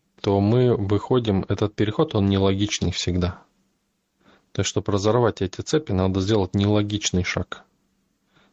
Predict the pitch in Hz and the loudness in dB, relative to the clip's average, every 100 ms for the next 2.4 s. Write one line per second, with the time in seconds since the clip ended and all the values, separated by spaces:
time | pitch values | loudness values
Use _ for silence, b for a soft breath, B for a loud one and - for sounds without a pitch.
0 | _ - 98 113 - 101 101 104 - 101 | _ -4 0 0 0 0 4 2 0 0
1 | 101 101 95 90 90 107 135 - - 92 | 2 2 2 2 2 2 0 -2 -4 -2
2 | - 101 90 - | 0 0 -2 -6